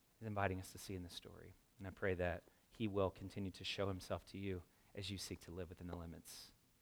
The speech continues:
of your humanity. Let's pray. Father, thank you for your goodness, that you have placed limits on us to teach us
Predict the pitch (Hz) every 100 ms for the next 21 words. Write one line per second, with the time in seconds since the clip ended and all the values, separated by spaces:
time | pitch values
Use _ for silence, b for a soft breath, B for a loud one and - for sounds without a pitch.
0 | _ _ _ _ - 95 87 - 85 87
1 | 87 90 - - - 104 - 82 - -
2 | _ _ _ _ _ - 147 139 143 147
3 | 139 139 131 - 127 123 117 107 123 127
4 | 160 - - - - b b b b 131
5 | 120 139 131 143 135 131 123 139 151 -
6 | - - - - - - 151 156 131 123
7 | - - - - - - - - - -
8 | - _ _ _ _ - 170 - 240 -
9 | 170 -